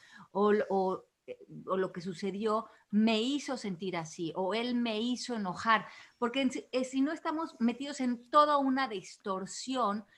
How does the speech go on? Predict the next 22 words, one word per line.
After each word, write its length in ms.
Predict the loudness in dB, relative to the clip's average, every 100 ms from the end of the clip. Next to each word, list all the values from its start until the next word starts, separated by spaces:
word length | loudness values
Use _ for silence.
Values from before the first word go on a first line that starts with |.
| _ -4
donde 480 | 0 0 0 -2
ya 180 | -2 -2
no 240 | 0 0 -2
sabemos 920 | 0 0 2 0 0 -2 -6 -12 -20 _ _
cómo 360 | 0 2 2 2
depurar 760 | -2 -2 -6 -2 0 2 2
emocionalmente. 1080 | 0 -4 -4 -8 -6 -6 -6 -6 -10 -14 -18 -6
Entonces, 600 | -6 -2 -2 -2 -8 -6
lo 140 | -6
correcto 540 | -4 -4 -2 -4 -4 -8
y 40 |
lo 140 | -2 -2
ideal 260 | 0 -4
sería 520 | -6 -8 -4 -2 -4 -4
decir, 480 | -6 -6 -4 -6 -6 _ _ _ _
"Nadie 520 | 2 4 6 6 4
me 180 | 0 0
hace 180 | -2 -4
sentir 400 | -4 -4 -2 -2
de 80 | -2
determinada 760 | -4 -4 -4 -2 0 0 -2
manera 600 | -4 -4 -4 -2 -2 -4